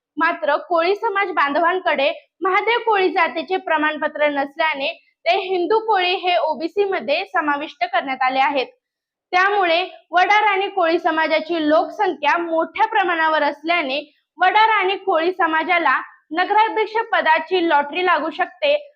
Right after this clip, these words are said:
असे सांगितले जा-, जात आहे. यावरच आज आपण चर्चा करणार आहोत. नमस्कार, मी सिद्धी आणि आपण पाहत आहात सह्याद्री न्यूज.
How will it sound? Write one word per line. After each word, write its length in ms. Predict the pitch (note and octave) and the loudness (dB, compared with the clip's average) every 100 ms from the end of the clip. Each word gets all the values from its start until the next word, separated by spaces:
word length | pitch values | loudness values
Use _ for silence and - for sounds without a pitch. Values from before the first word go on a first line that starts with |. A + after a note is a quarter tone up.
| - | -8
असे 240 | - G#4 | -4 -2
सांगितले 480 | G#4 D#4+ C#4+ C#4+ C#4+ | 0 -2 -2 -2 -2
जा-, 160 | C4 | 0
जात 440 | C4 - - C#4+ C4+ | 0 -2 -4 -2 0
आहे. 220 | C4 B3 G#3+ - _ _ _ - | -2 -4 -8 -12 _ _ _ -4
यावरच 540 | D#4 F4+ F4 D#4+ E4+ | 2 4 4 2 2
आज 240 | - D4 D4 | 2 2 2
आपण 280 | C#4 D#4+ | 0 0
चर्चा 320 | F#4 E4 - C4+ | 0 -2 -2 -2
करणार 340 | C4+ C4+ B3+ | 0 0 0
आहोत. 280 | C#4+ C#4+ C4 - _ _ _ _ _ | 0 0 -4 -6 _ _ _ _ _
नमस्कार, 720 | E4 G4 G#4 G#4+ - F#4+ F#4+ | -2 0 0 -2 0 2 4
मी 240 | F4+ F4 F#4+ | 2 2 2
सिद्धी 400 | G4+ G4+ F#4 F#4 | 0 0 2 2
आणि 320 | - D#4 D#4 | 0 -2 0
आपण 320 | D#4 D#4+ F#4 | 0 0 0
पाहत 280 | F#4+ F#4+ E4+ | 2 2 4
आहात 260 | F4 F4 F4+ | 2 2 2
सह्याद्री 580 | F4 E4+ D4+ C#4+ D4 D4 | 0 0 2 2 0 -2
न्यूज. 240 | C#4 A3+ | -2 -6